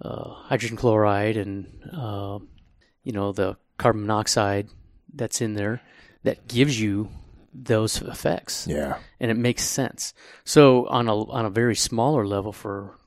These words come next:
Speaker 1: guys that are out fighting fires, we're dealing with stuff that's in, in these houses that really didn't deal with a lot before.
Speaker 2: Hmm.
Speaker 1: Um, I always talk about, um, in, when I do hazmat classes, I get on a little soapbox and I talk about,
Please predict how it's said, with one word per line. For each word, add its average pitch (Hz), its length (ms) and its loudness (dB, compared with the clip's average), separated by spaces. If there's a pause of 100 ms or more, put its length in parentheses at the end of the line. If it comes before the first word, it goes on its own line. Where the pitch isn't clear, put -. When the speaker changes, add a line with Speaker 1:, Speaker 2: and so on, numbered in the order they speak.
Speaker 1:
guys 110 280 -4
that 104 100 -2
are 101 100 0
out - 140 -2
fighting 101 300 -4
fires, 104 560 -2 (640)
we're 127 220 0
dealing 113 440 -2
with 98 280 -4
stuff - 420 -2
that's 113 300 -8
in, 107 160 -10
in 113 160 -6
these 101 180 -6
houses 104 720 -4 (160)
that 104 420 -2 (460)
really 175 280 2
didn't 147 440 -2
deal 123 220 2
with 110 160 0
a 104 40 -6
lot 101 200 -4
before. - 540 -12 (400)
Speaker 2:
Hmm. 127 240 -12
Speaker 1:
Um, 107 320 -2 (260)
I 131 40 4
always 131 180 8
talk 131 320 2
about, 110 500 4
um, 110 560 -4 (560)
in, 127 300 -6
when 117 120 0
I 110 60 4
do 160 180 4
hazmat 123 360 4
classes, 110 280 2
I 104 100 2
get 120 180 2
on 113 180 2
a 107 220 -4
little 110 160 -2
soapbox 104 580 0
and 107 80 -6
I 98 60 -10
talk - 280 -4
about, 104 360 0